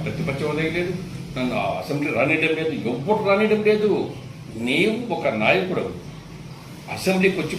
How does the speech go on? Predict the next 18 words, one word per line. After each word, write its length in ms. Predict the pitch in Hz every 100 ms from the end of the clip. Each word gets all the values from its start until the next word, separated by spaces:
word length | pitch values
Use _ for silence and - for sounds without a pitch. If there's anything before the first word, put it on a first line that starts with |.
| 110
బ్రహ్మాండంగా 580 | 120 127 156 185 185 151
మాట్లాడొచ్చు. 500 | 147 151 139 123 120 95 - - - - -
నీకు 200 | 139 143 139 131
మాట్లాడడానికి 600 | 139 160 - 165 170 175 - 107
ధైర్యం 340 | 131 156 156 143
లేదు, 180 | 156 160 151 -
దమ్ము 240 | 143 147 143
లేదు. 180 | 131 117 104 -
రా, 100 | 131 - - - - - - -
నిజంగా 400 | 131 - 190 190 - 151
దమ్ముంటే 380 | 165 170 165 151
రా, 60 | 139 135 123
మాట్లాడు, 320 | 139 - 151
అసెంబ్లీకి 440 | 120 127 123 113 107
రా 60 | 117 117
అని 100 | -
కోరుతున్నా. 400 | 120 - 117 104 85 - - - -
అదేవిధంగా 640 | - 165 208 190 170 117